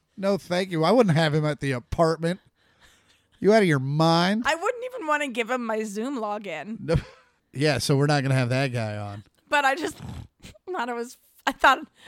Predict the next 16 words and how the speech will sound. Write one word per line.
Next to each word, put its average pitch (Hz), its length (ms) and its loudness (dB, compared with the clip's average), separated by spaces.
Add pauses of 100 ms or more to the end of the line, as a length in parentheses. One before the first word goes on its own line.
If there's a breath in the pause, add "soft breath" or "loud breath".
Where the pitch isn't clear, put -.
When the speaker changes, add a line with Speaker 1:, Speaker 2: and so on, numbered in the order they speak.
(260 loud breath)
Speaker 2:
I 339 160 6
Speaker 1:
This 392 160 2
Speaker 2:
read 262 280 4
that 285 260 8
and 254 100 -2
I 254 80 4
was 269 140 0
crying 240 580 0
laughing. 240 480 -6 (160)
Speaker 1:
I - 80 -10
wanna 240 240 4
know 180 140 6
how 175 160 4
they 147 140 -2
found 175 500 0
us. - 320 -18